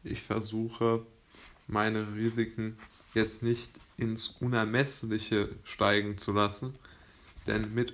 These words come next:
unermesslich großen Risiken habe ich natürlich auch unermesslich hohe,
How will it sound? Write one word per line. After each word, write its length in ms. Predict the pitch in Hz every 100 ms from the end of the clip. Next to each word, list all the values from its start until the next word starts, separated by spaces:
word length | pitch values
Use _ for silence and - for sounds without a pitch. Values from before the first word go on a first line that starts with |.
| -
unermesslich 840 | 135 123 113 123 - - 123 -
großen 520 | - 110 120 135 139 120
Risiken 640 | 120 123 123 123 120 120 - - - -
habe 200 | - 113
ich 120 | 113 113
natürlich 500 | - - 113 110 95
auch 220 | 101 98
unermesslich 920 | 113 120 110 107 107 - 110 107 - _ _ _ _ _ _ _ - -
hohe, 520 | 117 120 117 113 110